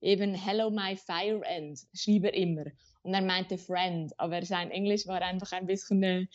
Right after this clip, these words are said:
ja, <laughs> nicht ganz so, nicht ganz so perfekt.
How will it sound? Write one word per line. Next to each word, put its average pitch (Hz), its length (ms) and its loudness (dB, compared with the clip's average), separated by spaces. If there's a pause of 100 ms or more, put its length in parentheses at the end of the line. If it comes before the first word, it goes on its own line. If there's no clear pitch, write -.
(240)
ja, 190 320 6
<laughs> 269 280 2
nicht - 380 6
ganz 220 280 -2
so, 233 160 2
nicht 240 360 -2
ganz 220 220 -2
so 208 80 -4
perfekt. 196 480 -2